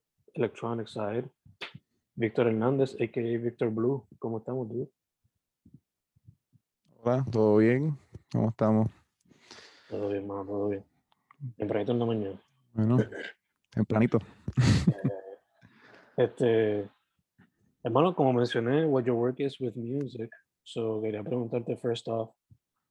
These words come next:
Speaker 1: eh, ¿de qué parte de la isla eres originalmente? ¿Y por qué la música?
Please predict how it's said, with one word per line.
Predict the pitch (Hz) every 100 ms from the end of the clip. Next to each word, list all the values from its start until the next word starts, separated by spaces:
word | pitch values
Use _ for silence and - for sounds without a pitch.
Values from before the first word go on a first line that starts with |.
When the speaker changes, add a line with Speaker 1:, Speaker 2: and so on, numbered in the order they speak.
| _ _ -
Speaker 1:
eh, | 117 110 110
¿de | 113
qué | 104 107
parte | 117 -
de | 123 120
la | 117
isla | 120 120 113
eres | 120 127
originalmente? | 135 113 113 117 117 131 147 120 - - -
¿Y | 135 113 110 107 104 107 _ _ _ - - - - _ _ -
por | 113
qué | 117
la | 110
música? | 120 127 123